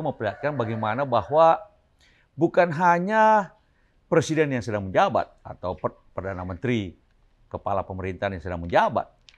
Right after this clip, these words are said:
tapi mantan presiden atau Perdana Menteri, bahkan juga wakil presiden atau wakil,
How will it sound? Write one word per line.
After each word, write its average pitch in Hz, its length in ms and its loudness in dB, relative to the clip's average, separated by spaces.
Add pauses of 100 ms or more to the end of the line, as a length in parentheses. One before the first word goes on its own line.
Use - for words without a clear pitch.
(180)
tapi 120 240 -4 (160)
mantan 127 720 -4 (800)
presiden 98 640 -4
atau 85 240 -12
Perdana 95 320 -4
Menteri, 90 560 -10 (400)
bahkan 82 240 -8
juga 80 240 -10
wakil 87 320 -4
presiden 87 400 -10
atau 78 400 -12
wakil, - 200 -10